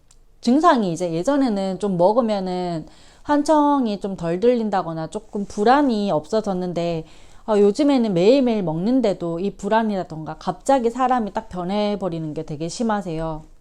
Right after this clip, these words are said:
그래서 좀 저도 새해에는, 아, 엄마에게 이런 증상들이 더 심해졌지만은,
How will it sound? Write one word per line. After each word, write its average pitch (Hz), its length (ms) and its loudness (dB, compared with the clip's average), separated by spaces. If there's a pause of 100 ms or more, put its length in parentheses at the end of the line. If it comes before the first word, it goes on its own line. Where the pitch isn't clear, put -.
(140)
그래서 208 380 -4
좀 196 200 -6
저도 190 560 0
새해에는, 175 1040 2
아, 185 400 -6
엄마에게 202 760 0
이런 269 380 0
증상들이 208 760 -2
더 175 300 -4 (380)
심해졌지만은, 226 1160 -2